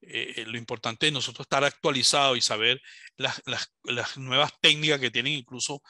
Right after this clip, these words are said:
los managers y los jugadores, es influir sobre nuestra sentencia, presionarnos sobre la sentencia que nosotros,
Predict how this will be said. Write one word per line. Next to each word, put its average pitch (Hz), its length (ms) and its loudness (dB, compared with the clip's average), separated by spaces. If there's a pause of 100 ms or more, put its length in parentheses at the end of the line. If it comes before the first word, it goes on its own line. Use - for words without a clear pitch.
(220)
los 110 240 -4
managers 139 680 4
y 120 60 2
los 117 140 -6
jugadores, 143 600 0 (380)
es 131 240 -2
influir 160 560 2
sobre 117 300 0
nuestra 113 260 -6
sentencia, 131 640 0 (300)
presionarnos 165 880 2 (240)
sobre 120 280 -2
la 120 100 2
sentencia 127 460 2
que 156 100 -4
nosotros, 131 540 -4